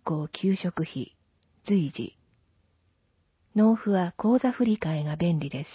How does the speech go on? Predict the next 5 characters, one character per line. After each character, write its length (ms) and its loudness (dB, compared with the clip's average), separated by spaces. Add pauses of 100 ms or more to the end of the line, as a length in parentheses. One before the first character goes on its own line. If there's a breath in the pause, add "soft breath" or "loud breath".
(4000)
金 300 8
剛 200 4
の 160 -2
大 320 -4
事、 260 -6